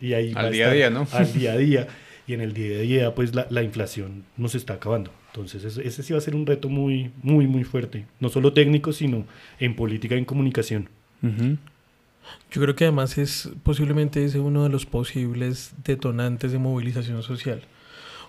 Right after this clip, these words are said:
Speaker 3: Porque, pues, eh, yo creo que unas expectativas, porque además fue el motor de las movilizaciones del dos mil veintiuno,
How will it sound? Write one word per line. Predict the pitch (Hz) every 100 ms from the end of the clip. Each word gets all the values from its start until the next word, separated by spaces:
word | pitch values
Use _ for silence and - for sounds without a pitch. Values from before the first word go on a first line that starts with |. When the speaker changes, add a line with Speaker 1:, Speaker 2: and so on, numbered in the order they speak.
| -
Speaker 3:
Porque, | 151 156 151 160 160 - 139
pues, | 127 120 - 127
eh, | 123 117 113 113 113 127
yo | 127
creo | 127
que | -
unas | 139 139
expectativas, | 139 151 135 123 127 147
porque | - 131
además | 123 117
fue | -
el | 127
motor | 131 139 135
de |
las | 143
movilizaciones | 135 131 127 120 117 117
del | 127
dos | 127
mil | 113 107
veintiuno, | 117 120 117 117